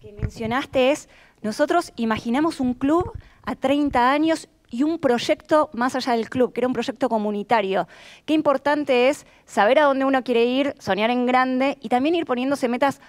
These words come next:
poco a poco, porque decías, iniciamos con el, los doce chicos, fuimos creciendo, ya tenemos escuela, fuimos urbanizando. ¿Cómo ir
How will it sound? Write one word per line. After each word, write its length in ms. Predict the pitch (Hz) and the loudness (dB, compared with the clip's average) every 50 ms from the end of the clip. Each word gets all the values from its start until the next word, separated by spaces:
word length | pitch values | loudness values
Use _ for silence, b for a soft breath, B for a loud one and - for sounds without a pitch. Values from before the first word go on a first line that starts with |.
| b b b | b b b
poco 220 | - 247 247 - 233 | -2 0 2 4 2
a 60 | 226 | 4
poco, 300 | - 330 277 - 208 185 | 6 4 4 4 2 -2
porque 220 | 196 196 - 202 | -4 -4 -4 -4
decías, 420 | 196 208 - 240 240 240 247 - b b b b b b b _ | -4 -4 -2 0 2 2 2 0 b b b b b b b _
iniciamos 880 | - 226 233 240 208 - - 277 277 277 285 285 285 285 294 277 - B B B B B B _ _ _ | -2 0 0 0 -2 0 2 2 4 4 4 2 2 2 2 0 -2 B B B B B B _ _ _
con 420 | - 240 226 226 233 240 240 220 - _ | 4 6 6 6 4 2 -2 -6 -10 _
el, 200 | - 208 - - - | -6 -6 -6 -4 -4
los 160 | 208 208 190 | -2 -2 0
doce 280 | 220 247 240 - 247 - | 0 0 0 -2 -2 -2
chicos, 460 | - 302 294 262 - 294 285 - - - | -2 -4 -2 0 2 0 0 0 -4 -6
fuimos 260 | 254 240 240 226 - | -2 -2 -2 -2 -2
creciendo, 640 | - 226 220 202 - - 269 262 254 254 240 247 | -4 -4 -4 -4 -2 0 0 0 2 2 0 0
ya 160 | 240 - 247 | 0 0 -2
tenemos 320 | 233 233 233 240 240 233 - | -2 0 -2 -2 -2 -2 -4
escuela, 480 | 214 - - - - 254 240 233 220 | -6 -6 -2 2 2 2 4 2 -2
fuimos 340 | 208 - 269 269 277 254 - | -4 -4 -4 -2 -2 -2 -2
urbanizando. 1000 | 233 214 196 220 214 202 208 - - - 285 269 262 247 240 233 233 233 220 220 b b b b b _ | -2 0 0 0 0 -2 -4 -6 -2 0 2 2 2 2 2 2 2 2 2 0 b b b b b _
¿Cómo 280 | - 294 311 330 330 311 | -4 -2 0 2 2 2
ir 240 | 302 339 339 339 | 0 0 -2 -4